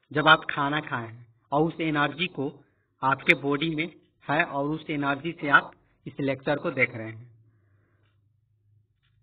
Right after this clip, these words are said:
ओ सर, अब समझ गए। That means हम लोग खाना इसलिए खाते हैं ताकि हम लोग को एनर्जी मिले।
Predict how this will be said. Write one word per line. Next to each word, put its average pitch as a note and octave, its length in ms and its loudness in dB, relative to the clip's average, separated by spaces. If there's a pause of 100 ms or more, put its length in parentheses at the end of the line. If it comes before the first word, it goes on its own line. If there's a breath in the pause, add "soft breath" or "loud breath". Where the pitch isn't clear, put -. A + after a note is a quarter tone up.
(720)
ओ D3 160 0
सर, C#3 260 0
अब D3 200 2
समझ C#3 220 0
गए। A2+ 300 -12 (720)
That D3+ 220 2
means G3 180 -4
हम D#3+ 180 0
लोग F3 200 2
खाना E3 340 2
इसलिए D#3+ 400 0
खाते C3+ 340 -2
हैं C#3+ 300 -10 (1080)
ताकि D3+ 280 0
हम D#3 200 0
लोग E3+ 120 2
को G3 100 -2
एनर्जी C3 500 -2
मिले। A2+ 360 -10